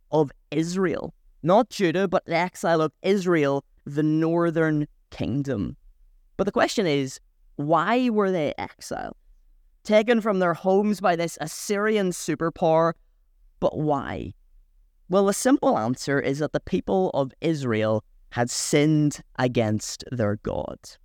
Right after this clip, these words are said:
Look down in your Bibles with me at verse seven. "And this occurred because the people of Israel had sinned against the Lord their God."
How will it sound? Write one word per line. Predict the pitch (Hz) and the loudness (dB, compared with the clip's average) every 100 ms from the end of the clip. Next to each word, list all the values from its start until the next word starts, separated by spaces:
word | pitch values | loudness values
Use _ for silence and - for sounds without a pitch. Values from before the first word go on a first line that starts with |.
| _ _ _ _ - | _ _ _ _ -2
Look | 175 | 2
down | 185 | 4
in | 156 | 4
your | 151 | 4
Bibles | 123 123 131 135 | 4 2 0 -2
with | 131 | -2
me | 107 | -2
at | 120 | -2
verse | 123 123 117 - - | -2 -2 -4 -10 -10
seven. | - - 104 110 127 117 - _ _ _ _ _ - _ - | -10 -6 -6 -4 -4 -6 -10 _ _ _ _ _ -20 _ -8
"And | 151 196 226 | 0 4 6
this | 247 220 | 4 2
occurred | - - 139 143 147 | -2 -4 0 2 0
because | 160 170 160 | -2 -2 -2
the | 156 | -2
people | - - 185 214 208 - | -4 -4 -2 0 2 2
of | 151 135 - | 0 -2 -2
Israel | 196 175 143 123 120 120 - _ - | 0 0 0 0 0 0 -4 _ -6
had | 139 139 | -4 -4
sinned | - - 175 190 190 185 - | -6 -4 0 0 2 0 0
against | 151 139 135 - | -2 0 -2 -2
the | 127 | -2
Lord | 127 135 143 147 143 - 120 | 0 -2 0 0 -2 -4 -8
their | 120 117 117 113 110 - _ _ - | -2 0 0 0 -2 -6 _ _ -6
God." | 110 76 101 | -2 -2 -4